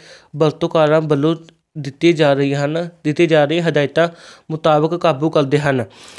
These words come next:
ਇਹਨਾਂ ਤੋਂ ਬਗੈਰ ਕੰਪਿਊਟਰ ਨਹੀਂ ਚੱਲ ਸਕਦੇ। ਪ੍ਰਮੁੱਖ ਸਿਸਟਮ ਸਾਫਟਵੇਅਰ ਐਪਲੀਕੇਸ਼ਨ, ਐਪਲੀਕੇਸ਼ਨ ਸਿਸਟਮ, ਸਿਸਟਮ ਭਾਵ ਸੰਚਾਲਕ ਪ੍ਰਣਾਲੀ, ਜੂ-,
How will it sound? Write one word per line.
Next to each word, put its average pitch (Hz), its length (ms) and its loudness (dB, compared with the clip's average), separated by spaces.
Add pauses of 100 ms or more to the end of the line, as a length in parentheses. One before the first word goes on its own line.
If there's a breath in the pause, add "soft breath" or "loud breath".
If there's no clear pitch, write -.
(180 loud breath)
ਇਹਨਾਂ 175 200 4
ਤੋਂ 190 140 2
ਬਗੈਰ 156 440 2
ਕੰਪਿਊਟਰ 160 500 2
ਨਹੀਂ 156 240 2
ਚੱਲ 156 180 2
ਸਕਦੇ। 131 400 0 (360 loud breath)
ਪ੍ਰਮੁੱਖ 175 420 2
ਸਿਸਟਮ 180 360 0
ਸਾਫਟਵੇਅਰ 160 520 0
ਐਪਲੀਕੇਸ਼ਨ, 175 800 -2 (220)
ਐਪਲੀਕੇਸ਼ਨ 175 500 0
ਸਿਸਟਮ, 165 420 -4 (440 loud breath)
ਸਿਸਟਮ 180 340 -2
ਭਾਵ 180 260 2
ਸੰਚਾਲਕ 160 480 -2
ਪ੍ਰਣਾਲੀ, 160 380 0
ਜੂ-, 151 240 -2